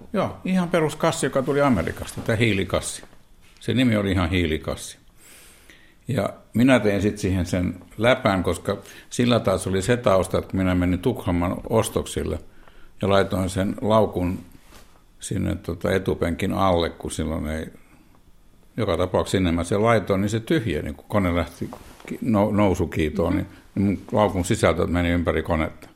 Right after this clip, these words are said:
Speaker 1: Mä ajattelin, ei P-veli, tohon on pakko saada läppä. Ja sit me tehtiin, se oli nerokas ratkaisu, että me tehtiin läppä, joka menee niin kuin silloin, kun se on käytössä, niin se on, roikkuu vaan siinä sisällä.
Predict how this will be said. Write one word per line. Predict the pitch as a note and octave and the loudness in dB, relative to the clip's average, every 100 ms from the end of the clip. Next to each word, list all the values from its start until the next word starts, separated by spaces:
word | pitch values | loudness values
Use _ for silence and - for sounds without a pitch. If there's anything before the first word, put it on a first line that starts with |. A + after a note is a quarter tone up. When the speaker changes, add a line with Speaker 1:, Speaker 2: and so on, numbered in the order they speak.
| - - - - - - - - _ - - - | -20 -20 -20 -20 -20 -20 -20 -20 _ -20 -20 -18
Speaker 1:
Mä | F2 | -14
ajattelin, | F2 - - | -14 -14 -12
ei | C2+ F2 - | -12 -12 -4
P-veli, | G2 F#2 D#2+ - D2+ D2+ D2+ - | 2 2 2 -2 -2 -2 -4 -8
tohon | - D#2 | -6 -4
on | D#2+ | -4
pakko | - A2 - - - | 4 4 2 -4 -4
saada | C#2+ D2 D#2 | -2 -2 2
läppä. | F2 F2+ - - C2+ - - - - - - - - | 4 2 0 -10 -10 -12 -20 -20 -20 -20 -20 -12 -6
Ja | |
sit | A#2+ C#3 | -4 0
me | B2+ | 2
tehtiin, | D3+ D3 - G#2+ | 2 2 0 0
se | A#2 | 2
oli | A#2+ | 4
nerokas | D#3+ C#3+ - F#2 | 4 4 2 0
ratkaisu, | B2+ B2 B2 F2 F2 | 2 2 2 0 0
että | E2+ | 0
me | F#2 F2 | -2 0
tehtiin | G2+ - A2 A2+ | 0 0 0 2
läppä, | C3 B2 F#2 | 2 2 -2
joka | F2+ G2 | 0 0
menee | G2+ G2+ G2+ | 0 0 0
niin | G2+ | -2
kuin | G2+ | -2
silloin, | G#2+ A2 F2 | 0 0 0
kun | |
se | F2 | -2
on | F#2 F2 | -2 0
käytössä, | B2 B2+ G2 D#2 - | 2 2 2 -2 -2
niin | F#2 F#2 | -2 0
se | |
on, | A2+ A#2+ D3 | -2 -2 0
roikkuu | D3+ A2+ - A#2 | 0 0 -2 0
vaan | B2 | 0
siinä | A#2+ A#2 A#2 B2 - - | 0 0 0 -4 -8 -10
sisällä. | - C#3 - E2+ - | -2 0 0 -4 -6